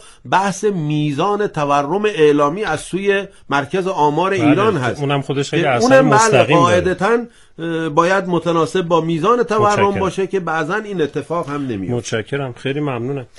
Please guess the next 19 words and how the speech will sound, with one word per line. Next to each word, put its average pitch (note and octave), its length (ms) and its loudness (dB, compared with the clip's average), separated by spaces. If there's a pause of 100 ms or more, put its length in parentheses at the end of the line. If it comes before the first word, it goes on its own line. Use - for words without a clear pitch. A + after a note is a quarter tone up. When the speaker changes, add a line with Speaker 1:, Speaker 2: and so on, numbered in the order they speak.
(220)
Speaker 1:
خواهش F#2 200 -14
Speaker 2:
جناب G3 240 0
Speaker 1:
می‌کنم. F3+ 180 0
Speaker 2:
شافعی D3+ 200 -2
نیا، C3 200 0
حالا D3 360 -2
با E3 240 -4
توجه D3+ 520 -2
به D3+ 260 -4
صحبت‌هایی A#2+ 480 -6
که D3 100 -8
حضرت A2+ 340 -4
عالی A2 240 -4
ابتدا A2 420 -6
فرمودید، G#2 800 -4
همچنین G#2 440 -6
آقای F#2+ 240 -6
ملک G#2+ 320 -8
زاده، G#2+ 500 -6